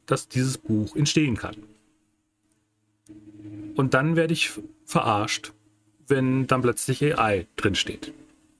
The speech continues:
Und das ist natürlich nicht okay. Es ist überhaupt nicht okay, ähm, so zu agieren. Aber das war ja nur, äh, die Sache, okay, schlechte Kommunikation.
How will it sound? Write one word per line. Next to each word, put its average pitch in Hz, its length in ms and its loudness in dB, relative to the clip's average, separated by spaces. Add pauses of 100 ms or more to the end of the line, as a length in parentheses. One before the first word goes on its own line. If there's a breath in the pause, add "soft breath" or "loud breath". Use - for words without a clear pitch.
(3250)
Und 180 120 4
das 214 120 2
ist 208 80 2
natürlich 226 300 2
nicht 247 260 2
okay. - 320 -4 (460 loud breath)
Es 139 120 0
ist 185 180 2
überhaupt 185 480 -2
nicht 123 200 0
okay, 101 420 -4 (340)
ähm, 135 520 0
so 127 120 2
zu 143 200 0
agieren. 101 440 -2 (1400 loud breath)
Aber 185 460 2 (760 loud breath)
das 147 240 2
war 147 140 4
ja 143 100 4
nur, 139 380 2
äh, 143 220 -4 (160)
die 147 120 2
Sache, 131 300 2
okay, 101 340 0
schlechte - 380 0
Kommunikation. 147 640 0